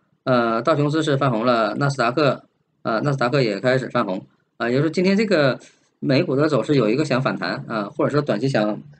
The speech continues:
来一个小反弹吧，毕竟一二三四五啊，已经今天是属于第六天了啊，今天已经是第六天，嗯，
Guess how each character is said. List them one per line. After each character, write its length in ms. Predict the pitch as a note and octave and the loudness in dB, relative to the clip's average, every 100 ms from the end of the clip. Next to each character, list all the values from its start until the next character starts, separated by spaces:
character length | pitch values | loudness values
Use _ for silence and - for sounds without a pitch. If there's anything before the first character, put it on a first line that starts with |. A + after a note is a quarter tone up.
| - | -6
来 180 | A2+ B2+ | 0 2
一 80 | C#3 | 2
个 300 | D3 C3 - _ _ - - - - - _ _ _ _ | 2 2 -2 _ _ -20 -20 -20 -20 -20 _ _ _ _
小 180 | - A2+ | -2 0
反 140 | A2+ | -2
弹 120 | F2+ | -2
吧， 180 | G2+ - _ | -4 -6 _
毕 80 | C#3+ | 0
竟 180 | C#3+ C3+ | 2 2
一 140 | C#3 | 2
二 200 | C3+ A#2 | 0 0
三 240 | - B2+ | 0 0
四 160 | B2 C#3 | 0 -4
五 120 | - - - - | -4 -8 -20 -14
啊， 140 | G#2 G2+ | -12 -10
已 80 | A2 | -4
经 340 | B2 C3 C3 - | -2 -2 -4 -4
今 100 | C3+ | 0
天 100 | C3 | 0
是 80 | C3 | -2
属 120 | G2+ | -6
于 40 | |
第 140 | G2+ C3+ | -4 -2
六 100 | D3+ | -2
天 180 | G2 - | -2 -10
了 60 | _ _ _ | _ _ _
啊， 120 | G2+ F#2+ | -14 -8
今 100 | B2+ | -6
天 100 | A#2 | -6
已 40 | |
经 80 | G2+ | -6
是 140 | A2+ | -10
第 140 | A2 C3+ | -8 -6
六 120 | C3 | -6
天， 160 | - - _ _ _ _ _ - | -6 -16 _ _ _ _ _ -12
嗯， 220 | G#2 | -12